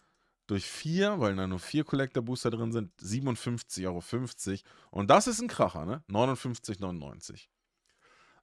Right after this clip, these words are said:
Also, die Booster und Displays sind von zweihundertneun, von zweihundertsechzig bis dreihundertzwanzig Euro wert.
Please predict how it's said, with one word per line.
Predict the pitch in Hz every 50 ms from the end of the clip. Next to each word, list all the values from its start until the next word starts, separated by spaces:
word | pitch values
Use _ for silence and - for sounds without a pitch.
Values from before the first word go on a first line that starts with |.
| -
Also, | - 113 120 123 123 120 127 127 127 120 120 - _ _ _ _ _ _ _ _ _ _ _ _ _ _ _ _ _ _ _ _ _ _ _ _ _ _ _ _ _ _ _ _ _ _ _ _ _ _ _ _ _ -
die | - 113
Booster | 95 110 135 196 - - 233
und | 156 120
Displays | 135 160 - - - 107 98 -
sind | - 123 156 170
von | - 120 107 -
zweihundertneun, | - - 127 127 139 - - 120 117 117 117 120 -
von | - - 117 107
zweihundertsechzig | - - 143 160 160 117 98 117 139 156 - - 147 117
bis | - 117 -
dreihundertzwanzig | - 104 107 117 117 - - - 113 104 104 104 - 98 92
Euro | - 82 87 78 76 62
wert. | 69 50 50 - -